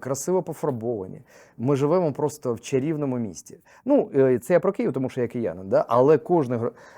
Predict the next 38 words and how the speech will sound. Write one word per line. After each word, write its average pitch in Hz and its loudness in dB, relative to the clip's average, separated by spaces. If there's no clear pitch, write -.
е, 120 4
громадянин 139 2
свого 131 -2
міста 165 -2
може 143 -4
так 143 -4
сказати 131 -6
в 95 -12
Україні, - -12
да? 156 -6
От 160 8
що, 185 6
яка 123 8
дорожна 127 4
карта, 107 0
що - 0
потрібно 101 -2
зробити 120 0
для 104 -4
того, 170 0
щоб 110 -2
так 104 2
сталося 160 0
через 113 0
певний 165 4
час 147 -2
в 90 -4
моєму 165 4
рідному 165 -2
Києві 123 -2
і 117 0
в 113 0
інших - -4
містах 117 -6
України? 90 -10
Що - -2
треба 160 -2
зробити? 90 -6